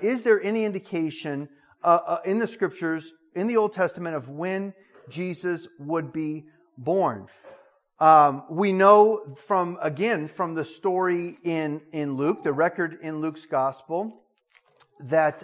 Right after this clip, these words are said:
um, uh, that the shepherds were out there at night. They were watching over their flock. This would have been, uh, at the time that the sheep would be born. As a matter of fact, in Exodus,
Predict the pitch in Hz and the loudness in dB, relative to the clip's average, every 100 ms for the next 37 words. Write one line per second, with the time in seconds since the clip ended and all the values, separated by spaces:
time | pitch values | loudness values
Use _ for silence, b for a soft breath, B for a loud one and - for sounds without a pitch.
0 | - 156 139 127 131 127 _ _ _ _ | 2 4 4 2 -6 -12 _ _ _ _
1 | _ _ _ _ _ _ _ b b b | _ _ _ _ _ _ _ b b b
2 | b b - 156 151 143 165 160 139 143 | b b 4 6 6 6 4 4 0 -2
3 | - 196 180 196 160 165 170 156 170 165 | 2 2 2 0 0 -2 4 4 4 2
4 | 165 156 135 143 180 214 147 131 127 131 | 0 0 0 2 2 0 -2 -2 0 2
5 | 165 180 180 175 170 175 165 - 165 175 | 2 0 -4 -4 -2 0 -2 0 4 6
6 | 226 - B B 135 170 - 180 165 139 | 4 0 B B 0 0 0 -2 -2 0
7 | 170 185 208 - b b 151 160 156 160 | 0 0 -4 -10 b b 4 4 2 0
8 | 147 - 156 165 247 302 - _ _ _ | -6 -8 -6 -4 -6 -8 -14 _ _ _
9 | 165 160 143 - 196 190 185 156 175 139 | -6 -6 -10 -6 -8 -4 -4 -4 -6 -6
10 | 160 240 262 156 156 165 170 170 B B | -4 -4 -4 -4 -4 0 -2 -4 B B
11 | B 160 175 180 - 196 190 190 - | B -2 0 -2 -2 0 0 -2 -6